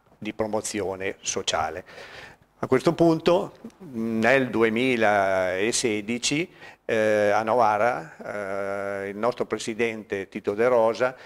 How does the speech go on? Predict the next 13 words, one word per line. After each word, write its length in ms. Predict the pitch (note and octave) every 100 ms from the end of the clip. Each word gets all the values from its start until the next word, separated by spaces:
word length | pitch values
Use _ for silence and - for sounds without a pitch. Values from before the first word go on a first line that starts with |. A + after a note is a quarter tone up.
| - _ _ _ _ _ - -
guardando 920 | - - - C#3+ C3+ G#2 A2 A#2 A2+ G#2+
qualche 320 | A2 A#2 A#2
filmato, 720 | - A2 G#2 A2+ A2+ - G2+
qualche, 1120 | - G#2+ G#2 - G#2+ G#2 G#2 G#2 G#2 G#2 G#2
mm, 1040 | G2+ G2+ G2+ G#2 G#2 G2+ G2 G2 G2+ G#2 G2+ - - - - -
eh, 1120 | B1+ B1 - - - - - A1+ - - - - - - - G2+ F#2 -
articolo 460 | B2 A2 B2+ A2+
di 60 | A2
giornale 420 | A2 A2 A2+ G#2+
che 100 | G#2+
le 60 | G#2+
abbiamo 220 | A2+ A2+
portato, 580 | E3+ F3+ C3+ C3 -